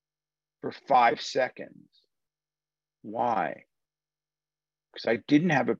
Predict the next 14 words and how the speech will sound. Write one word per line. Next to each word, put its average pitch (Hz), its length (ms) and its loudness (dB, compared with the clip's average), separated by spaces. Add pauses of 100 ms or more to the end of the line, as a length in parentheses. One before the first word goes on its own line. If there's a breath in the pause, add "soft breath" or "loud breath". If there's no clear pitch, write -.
power 131 340 4
greater 151 540 2
than 95 220 -4
myself 80 640 -2 (1900)
that - 160 -2
helped 165 240 0
me 85 160 -4
sit. - 300 -10 (2500)
I - 60 2
couldn't 175 380 4
focus. 185 420 4
I 151 100 8
literally 175 440 6
couldn't. 180 480 4